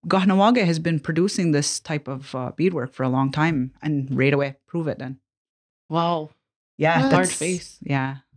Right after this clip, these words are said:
Speaker 1: So I was
Speaker 3: That's
Speaker 1: like,
Speaker 3: in
Speaker 1: "Oh."
Speaker 3: town, you would say, you would call that hard face.
Speaker 1: Yeah.
Speaker 3: Just for the lingo.
Speaker 1: Hard face.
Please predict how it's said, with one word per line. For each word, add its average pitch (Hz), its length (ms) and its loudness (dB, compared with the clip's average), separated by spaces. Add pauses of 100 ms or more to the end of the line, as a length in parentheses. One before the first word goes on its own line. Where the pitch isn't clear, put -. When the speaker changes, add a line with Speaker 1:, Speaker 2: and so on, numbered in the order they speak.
Speaker 1:
So - 160 -16
I 131 320 -8
was 156 120 -6
Speaker 3:
That's - 200 4
Speaker 1:
like, 214 80 4
Speaker 3:
in - 60 4
Speaker 1:
"Oh." 254 40 0
Speaker 3:
town, 202 300 4
you 180 100 4
would 170 120 2
say, 170 280 0
you 160 140 -2
would 160 120 -4
call 170 180 -2
that - 140 -4
hard 160 180 -8
face. - 380 -20
Speaker 1:
Yeah. 131 220 -4 (460)
Speaker 3:
Just - 220 -6
for 165 160 -2
the 170 100 2
lingo. 170 400 -2 (360)
Speaker 1:
Hard 185 320 -10 (140)
face. - 480 -20